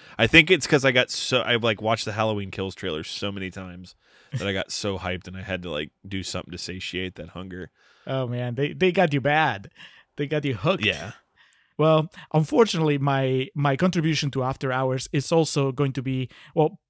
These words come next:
Speaker 2: partially negative. I, I have two titles for you, Alex. One is a big, like, avoid, uh, just 'cause I know you and I'm your friend, and also I don't think that you'd last more than ten minutes maybe with this movie. It's, uh, the latest from, and it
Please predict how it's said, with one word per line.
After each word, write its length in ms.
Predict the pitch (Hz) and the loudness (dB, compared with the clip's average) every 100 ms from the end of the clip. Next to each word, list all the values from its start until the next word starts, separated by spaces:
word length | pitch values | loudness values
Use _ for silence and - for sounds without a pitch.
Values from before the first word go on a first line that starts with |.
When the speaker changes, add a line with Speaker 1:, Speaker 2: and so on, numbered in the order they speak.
| _ - | _ 0
Speaker 2:
partially 400 | 180 170 - 143 | 4 4 4 0
negative. 340 | 127 107 104 - | 0 -4 -8 -10
I, 140 | - 139 | -4 -4
I 120 | 147 | -2
have 180 | 143 - | -4 -2
two 140 | 202 | -2
titles 320 | 180 151 135 | 0 0 0
for 220 | - 127 123 | -2 -2 -2
you, 120 | 117 | -4
Alex. 360 | 113 123 - - - - - - | -8 -10 -14 -18 -20 -20 -6 0
One 340 | 135 156 170 | 6 6 6
is 160 | 160 151 | 6 4
a 60 | |
big, 480 | 120 120 151 147 127 | 2 6 6 6 4
like, 180 | 131 127 | -4 0
avoid, 520 | 139 120 139 180 214 - - _ _ _ - | 0 4 4 4 -2 -10 -18 _ _ _ -8
uh, 240 | 110 110 - | -6 -8 -4
just 180 | 147 135 | -4 0
'cause 140 | 147 | 2
I 60 | 156 | 4
know 180 | 143 139 | 6 6
you 200 | 117 110 | 4 -2
and 100 | 123 | -2
I'm 80 | 127 | -2
your 120 | 120 | -2
friend, 280 | - 123 123 | -4 -6 -4
and 120 | 131 | 0
also 180 | 139 143 | 0 2
I 60 | |
don't 120 | 143 135 | 0 2
think 140 | 143 | 2
that 80 | 127 | 2
you'd 220 | 131 131 | 0 -2
last 360 | 131 123 120 135 | -2 -2 -2 -4
more 160 | 131 | -2
than 120 | 123 | -4
ten 200 | 123 131 | -4 -2
minutes 320 | 127 117 110 135 | -2 -4 -6 -6
maybe 240 | 117 110 | -6 -8
with 80 | 110 | -8
this 160 | 123 131 | -8 -6
movie. 280 | 123 123 120 - - 143 | -6 -6 -10 -16 -20 -18
It's, 320 | - 127 - 139 | -4 -2 0 0
uh, 360 | 131 123 120 - _ _ - | 2 0 -2 -6 _ _ -10
the 180 | 147 143 | -2 0
latest 600 | 139 202 220 170 165 - | 2 2 4 4 2 -4
from, 420 | - 180 165 165 | 0 4 4 4
and 180 | 135 135 | -2 -4
it 120 | 151 | -8